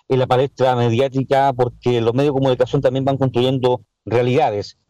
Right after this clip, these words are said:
Y hoy Chile está viviendo un proceso constituyente muy potente, muy fuerte, se viene la elección ahora en mayo, y claramente la libertad de prensa, la libertad de información, la libertad de expresión, está motivado también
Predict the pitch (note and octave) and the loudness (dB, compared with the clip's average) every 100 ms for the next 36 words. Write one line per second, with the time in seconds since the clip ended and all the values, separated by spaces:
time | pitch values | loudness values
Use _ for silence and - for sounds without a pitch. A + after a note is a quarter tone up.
0 | _ A#2+ D3 E3+ E3 - F3 F#3 F3 E3 | _ -2 -2 -2 -8 -4 -2 -2 0 0
1 | D3 D3+ D3+ D#3 - _ - G#2 - D3 | 0 -2 0 -2 -4 _ -2 -2 0 -4
2 | - C#3 A#2+ A2+ A2 G#2+ G#2+ G#2+ C3 C#3+ | 0 0 0 0 -2 -2 -2 0 0 -2
3 | - B2 A2+ G#2 F#2+ F#2 _ G#2+ D3 C#3 | -2 -2 0 0 0 -4 _ -2 -2 -2
4 | C#3+ D3 C#3+ D3+ D3 - _ - A#2 D#3+ | -2 -2 -4 -4 -4 -6 _ -4 -2 -2
5 | - D3 C#3+ - C#3+ B2+ A2 A#2+ A#2+ G2+ | 0 -2 -2 -4 -4 -2 -2 0 0 0
6 | G2 - A#2+ A2+ G#2+ D#2 G2+ D3 D#3 D3+ | -2 -2 0 0 0 0 0 2 0 -2
7 | D#3+ _ _ _ B2+ C3 - D#3+ D3 D#3 | -6 _ _ _ -4 -4 -2 0 0 -2
8 | D3+ D3 B2+ A#2+ A2+ - D3+ D3 C#3 C#3+ | -2 -2 0 0 -2 0 -2 0 0 0
9 | A#2+ G2 F#2+ F#2+ G2+ F#2 C3+ C3+ B2 A#2 | -2 -2 0 0 0 0 -2 0 0 0
10 | A2 G2 E2+ - D#3 A#2 A#2 A2 - B2+ | 0 0 -4 -4 -2 -2 -2 -2 0 0
11 | C#3+ C#3+ - G#2+ - F#3 G#3 _ _ _ | 0 -4 -4 -4 -2 -4 -6 _ _ _
12 | A2 A#2 E3 F#3 C#3+ D3 C#3+ C#3+ C3 E3+ | -20 -4 -2 0 -2 -2 -2 0 0 0
13 | G#3 D#3+ C#3+ C3+ D#3+ - | 0 0 0 0 -2 -6